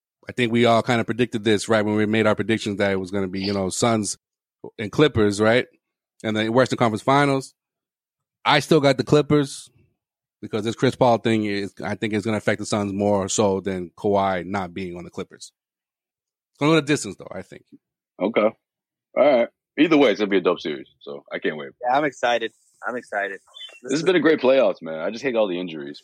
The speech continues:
Speaker 2: but
Speaker 1: Yeah,
Speaker 2: what
Speaker 1: but I
Speaker 2: are you
Speaker 1: mean,
Speaker 2: gonna
Speaker 1: like,
Speaker 2: do?
Speaker 1: clearly no lead is safe in any of these fucking games.
Speaker 2: No, man.
Speaker 1: You can be
Speaker 2: No
Speaker 1: up
Speaker 2: lead
Speaker 1: by,
Speaker 2: is safe ever in basketball.
Speaker 1: you can be up by thirty-five, and then it's just like all of a sudden,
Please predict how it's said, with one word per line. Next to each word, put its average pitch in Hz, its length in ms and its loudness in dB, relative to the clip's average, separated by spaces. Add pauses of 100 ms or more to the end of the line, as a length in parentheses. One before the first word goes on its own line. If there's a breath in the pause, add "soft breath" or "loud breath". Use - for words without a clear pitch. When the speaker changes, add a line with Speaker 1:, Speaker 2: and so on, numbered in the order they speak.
Speaker 2:
but 69 160 -14 (200)
Speaker 1:
Yeah, 160 320 2
Speaker 2:
what 131 100 -6
Speaker 1:
but 147 100 4
I 151 40 4
Speaker 2:
are - 40 2
you 156 40 4
Speaker 1:
mean, 151 100 4
Speaker 2:
gonna 139 120 2
Speaker 1:
like, 117 100 0
Speaker 2:
do? - 80 -12 (320)
Speaker 1:
clearly 180 260 4
no 143 180 4
lead 147 160 0
is 113 120 -4
safe 98 360 -4 (120)
in 98 140 -12
any 104 180 -8
of 92 80 -8
these 90 160 -12
fucking 90 220 -12
games. 85 400 -14 (280)
Speaker 2:
No, 82 340 2
man. 71 260 -12
Speaker 1:
You 71 60 -18
can 104 120 -14
be 110 80 -4
Speaker 2:
No 107 80 2
Speaker 1:
up 110 60 2
Speaker 2:
lead 131 100 6
Speaker 1:
by, 127 60 4
Speaker 2:
is 107 80 0
safe 110 320 2 (180)
ever 87 260 2
in 76 80 -8
basketball. 76 400 -4
Speaker 1:
you 65 60 -12
can 104 120 -6
be 110 100 -2
up 104 60 -4
by 101 100 -4
thirty-five, 104 560 -4
and 92 80 -10
then 92 80 -8
it's 90 80 -12
just 90 160 -14
like 87 100 -8
all 95 100 -6
of 90 60 -8
a 85 40 -14
sudden, 87 360 -10